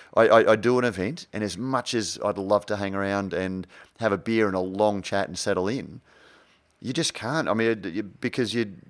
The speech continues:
you, you'd be out drinking every night, um, i-, i-, if that was the case.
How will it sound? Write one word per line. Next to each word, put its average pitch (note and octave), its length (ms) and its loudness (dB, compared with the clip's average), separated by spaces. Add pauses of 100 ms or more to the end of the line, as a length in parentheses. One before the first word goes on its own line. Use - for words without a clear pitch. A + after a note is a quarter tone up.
(140)
you, A#2 120 -4
you'd A2 200 -4
be G#2+ 240 -4
out A#2+ 220 -2
drinking G#2+ 460 -2
every G2+ 240 -2
night, G2+ 460 -2
um, F#2+ 240 -4
i-, G2 40 -4
i-, G2+ 220 -6
if G2+ 300 -4
that G2+ 140 0
was F#2+ 120 -6
the G2 60 -6
case. - 400 -4